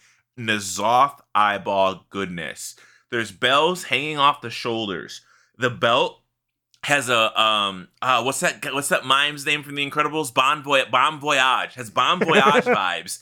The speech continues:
Speaker 1: with, like, a Dark Moon eye in the middle and little eye bombs, bells on the side. There's eyeball jinglies on the Iron Sheik fun pointy elf shoes. So fucking great. The physics on, like, the headpiece, they move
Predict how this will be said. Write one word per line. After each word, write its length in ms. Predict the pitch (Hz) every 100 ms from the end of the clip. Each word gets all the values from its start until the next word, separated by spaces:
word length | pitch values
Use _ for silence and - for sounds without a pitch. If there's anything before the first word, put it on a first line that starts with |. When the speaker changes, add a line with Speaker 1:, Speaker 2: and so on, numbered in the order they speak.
| -
Speaker 1:
with, 140 | - 135
like, 140 | 127
a 40 | 113
Dark 280 | 131 147
Moon 100 | 165
eye 200 | 151 143
in 60 | 143
the 80 | 139
middle 300 | 120 120 113
and 220 | 110 110
little 200 | 139 156 -
eye 240 | 123 139
bombs, 540 | 127 120 113 113 113
bells 400 | - 120 113 120
on 80 | 120
the 80 | 107
side. 560 | - 139 147 147 151 151 - -
There's 140 | 202
eyeball 440 | - 160 208 226 226
jinglies 540 | 151 175 190 196 208 -
on 200 | 165 175
the 100 | 160
Iron 400 | 165 190 208 196
Sheik 460 | - - 202 - _ _ _ _
fun 260 | 185 208 202
pointy 500 | 185 196 190 202 -
elf 280 | 180 190 180
shoes. 600 | - 151 123 90 80 - _ _
So 360 | - - 170 175
fucking 380 | 175 160 143 135
great. 380 | 120 110 98 - _ _ _
The 80 | 131
physics 560 | - 131 127 214 - - - - -
on, 140 | 135
like, 160 | 131 -
the 80 |
headpiece, 440 | 117 113 - 202 -
they 200 | - 139
move 480 | 139 127 139 185